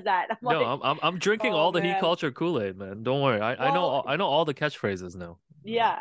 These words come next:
Speaker 1: I know. It's awesome, isn't it? But it's funny because he says them, but then he, they mean something, right? It is true. I mean, this team has been really, I mean, again, they haven't been on the stage, but even fighting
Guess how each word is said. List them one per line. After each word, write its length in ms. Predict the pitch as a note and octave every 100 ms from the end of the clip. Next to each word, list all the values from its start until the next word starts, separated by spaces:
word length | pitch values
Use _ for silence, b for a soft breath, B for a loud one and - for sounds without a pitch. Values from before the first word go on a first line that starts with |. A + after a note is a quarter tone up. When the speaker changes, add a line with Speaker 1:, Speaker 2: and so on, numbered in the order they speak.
| -
Speaker 1:
I 120 | C4+
know. 160 | D4 B3
It's 140 | A#3+
awesome, 360 | A#3 A3+ A3 F#3
isn't 180 | F#3+
it? 140 | A#3+ B3
But 80 | B3
it's 220 | B3+ -
funny 240 | D#4 E4
because 320 | A3 A3 B3 -
he 140 | B3+
says 340 | - C4 C4
them, 220 | A3+ A#3+ A3
but 140 | A3+
then 140 | - A3+
he, 180 | A3+ -
they 140 | G#3+
mean 280 | G#3+ A#3 C4+
something, 360 | A3+ F#3 F#3+ F#3+
right? 200 | G3+ G3+
It 120 | G3+
is 180 | A3 -
true. 260 | - G3 F3+ _ _ _
I 60 | G#3
mean, 220 | G#3 G#3+
this 160 | G#3+
team 220 | - A#3+ A3
has 200 | G3+ E3
been 400 | G3+ G3+ F#3+ F3+ _ _
really, 460 | G#3+ A3+ G#3 F#3+ F3+
I 60 |
mean, 200 | F3 F3
again, 320 | E3+ F#3+ G#3+
they 100 | G3+
haven't 280 | G3 G3+ G3
been 120 | G3
on 140 | G3 F#3+
the 80 | F#3
stage, 420 | - A3+ A#3 E3+
but 160 | G3 F#3+
even 360 | A#3+ A#3+ A#3+ G#3
fighting 500 | G3+ G3+ A3 G#3+